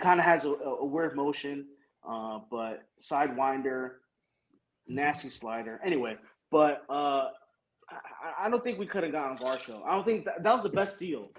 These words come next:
that they could have gotten. And I, I, there's no way we, we could have even came close to matching it. Now, Reynolds, depending, 'cause they, they want a starting pitching. They want starting pitching prospects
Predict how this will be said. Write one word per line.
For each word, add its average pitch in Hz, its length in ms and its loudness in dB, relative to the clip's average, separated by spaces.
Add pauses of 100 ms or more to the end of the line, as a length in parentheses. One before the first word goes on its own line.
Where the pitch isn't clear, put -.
(320)
that 147 220 -4
they 165 80 -4
could 147 140 -4
have - 120 -6
gotten. 110 440 -6
And 135 140 -8
I, 127 60 -4 (300)
I, 151 120 -2
there's 170 220 0
no 170 180 2
way 147 200 2
we, 131 240 -4
we 139 120 -8
could 131 180 -10
have 117 180 -6 (500)
even 143 380 -2
came 151 220 -4
close 147 260 -4
to 127 80 -10
matching 117 420 -10
it. 95 140 -18 (1300)
Now, 151 280 4
Reynolds, 170 760 2 (260)
depending, 185 460 -4
'cause - 240 -4
they, 190 220 4
they 190 140 6
want 214 500 2
a - 40 -8
starting 165 320 -8
pitching. 165 340 -12
They 143 100 -6
want 170 240 -4
starting 151 240 -8
pitching 135 240 -12
prospects 123 540 -6